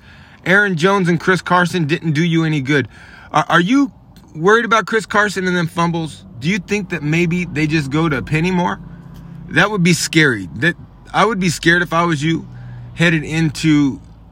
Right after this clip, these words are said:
the championships, uh, with that uncertainty. We've been continuing to go back to Carson, but after now a couple more fumbles, you think Petey might be moving on?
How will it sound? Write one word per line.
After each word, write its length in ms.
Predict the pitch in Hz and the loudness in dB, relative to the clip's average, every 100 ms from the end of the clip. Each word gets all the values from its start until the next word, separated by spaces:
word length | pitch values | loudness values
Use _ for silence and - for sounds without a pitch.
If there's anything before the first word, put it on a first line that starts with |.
| - | -6
the 320 | 131 123 113 | -2 -2 -4
championships, 880 | 92 190 185 147 117 - 110 85 - - - - - - - | -2 0 0 0 -2 -4 -6 -8 -16 -20 -20 -20 -20 -20 -16
uh, 400 | - 117 113 110 - - - - - | -6 -4 -2 -4 -6 -18 -20 -14 -6
with 160 | 139 | 0
that 160 | 170 170 | 2 2
uncertainty. 520 | 143 - 170 117 104 - - 135 | 0 -2 -2 -4 -8 -10 -10 -2
We've 160 | 185 | 2
been 280 | 170 220 214 - - | 4 2 -2 -10 -10
continuing 500 | - 160 202 220 196 | -2 0 0 2 2
to 60 | 151 | 2
go 140 | 135 | 2
back 220 | 143 151 - | 4 2 0
to 100 | 127 | -4
Carson, 420 | 139 135 123 131 | -2 0 0 -2
but 160 | 139 - | -2 -4
after 300 | 139 175 185 | -2 -2 0
now 220 | 180 180 | 0 2
a 40 | 160 | 0
couple 340 | - 185 185 | -2 -4 -2
more 280 | 151 156 170 | -2 2 0
fumbles, 560 | - 170 180 123 104 - - - _ _ _ - 1077 1077 1077 988 - - - - - | 2 0 2 0 -4 -10 -20 -20 _ _ _ 0 2 2 -4 -12 -20 -20 -20 -20 -6
you 120 | 139 | -2
think 200 | 180 131 | 0 0
Petey 240 | 185 190 | 0 2
might 240 | 190 190 165 | 2 0 0
be 60 | |
moving 300 | 180 202 202 | 0 0 2
on? 360 | 196 220 254 | 2 2 0